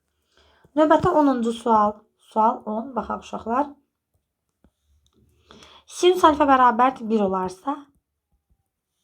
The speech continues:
nə soruşur? Kosinus alfa, üstə gələk,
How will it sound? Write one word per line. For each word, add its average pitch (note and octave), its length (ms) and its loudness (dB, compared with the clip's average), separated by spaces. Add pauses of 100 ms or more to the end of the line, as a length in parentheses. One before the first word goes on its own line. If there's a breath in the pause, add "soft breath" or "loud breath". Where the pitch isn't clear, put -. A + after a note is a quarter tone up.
nə G#3 100 -4
soruşur? C4 440 -2 (420 soft breath)
Kosinus G#3+ 640 -4 (220)
alfa, F#3+ 520 -2
üstə A#3+ 240 -6
gələk, A3 300 0